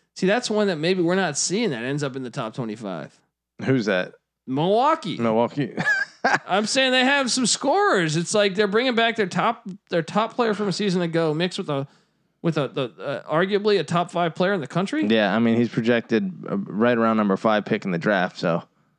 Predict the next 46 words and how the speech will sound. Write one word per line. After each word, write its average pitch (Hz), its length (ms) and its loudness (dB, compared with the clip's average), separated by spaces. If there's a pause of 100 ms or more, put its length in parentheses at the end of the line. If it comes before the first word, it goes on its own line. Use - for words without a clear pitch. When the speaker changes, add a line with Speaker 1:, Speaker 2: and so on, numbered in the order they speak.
(500)
Speaker 1:
I'm 196 160 0
just 196 160 0
saying, 190 180 2
in 175 80 0
the 175 80 2
Horizon, 165 560 0
I 147 120 -2
would 156 120 0
all 160 160 0
of 160 80 -2
a 151 60 -4
sudden 147 340 -2
put 135 240 -4
Milwaukee 131 540 -4
as 117 140 -8
the 120 80 -12
top 127 300 -8
team 127 360 -4 (460)
to, 131 200 -2
uh, 120 220 -8
to - 160 -8
wreak 131 280 -4
some 127 120 0
Speaker 2:
Well, 123 120 4
Speaker 1:
havoc. 131 120 4
Speaker 2:
one 175 220 4
player 160 360 2
in 123 80 2
a 120 100 4
league 123 260 2
like 110 280 0
that, 95 340 0
one, 123 320 0
one, 135 600 0
you 123 100 2
know, 107 140 2
N 120 180 0
B 120 220 4
A 104 40 2 (840)
draft, 110 460 0
uh, 101 360 2
or 95 140 -2
N 107 160 -2
B 113 200 2
A 101 60 2
lottery 104 460 2